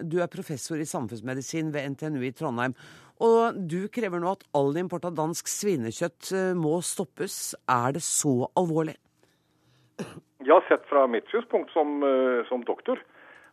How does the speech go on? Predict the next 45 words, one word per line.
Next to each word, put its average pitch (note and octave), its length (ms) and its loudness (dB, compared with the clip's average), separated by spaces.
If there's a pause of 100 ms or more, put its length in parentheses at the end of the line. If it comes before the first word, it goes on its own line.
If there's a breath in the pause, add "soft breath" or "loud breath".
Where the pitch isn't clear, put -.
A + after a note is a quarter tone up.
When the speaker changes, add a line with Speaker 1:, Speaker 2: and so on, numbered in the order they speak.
(120 loud breath)
Speaker 2:
og B2+ 720 4
del A2+ 240 4
av A#2 160 4
det A#2 80 -2
norske A#2+ 240 0
helsevesenet, G#2+ 400 2
så - 160 -10
vil - 140 0
jeg - 100 -2
sagt C3 160 -2
at - 160 -2
det A2 80 0
er A#2 80 4
akkurat G2+ 320 -2
så G2 140 -2
alvorlig. F2 260 -6 (720 loud breath)
Selv D3+ 160 12
om D#3+ 80 12
jeg - 80 6
kanskje C#3 240 2
ikke C#3+ 160 0
ville D3 160 6
underskrive A#2+ 400 0
akkurat C3+ 240 -2
det B2 160 -2
du A#2+ 80 -4
sa C#3+ 80 4
om D3+ 160 -2
bacon C#3+ 320 0
og - 80 -6
pølser, E3+ 320 0
for D3 80 2
det C3 80 6
er - 40 4
Speaker 1:
Ok. B2 120 0
Speaker 2:
mulig C3 160 -8
at - 80 -20
det B2 80 0
er C#3+ 80 6
blant C3+ 280 2
de A#2+ 80 -2
produktene B2+ 440 -4
som C3+ 80 -10
kanskje - 400 -6
kan C3+ 240 0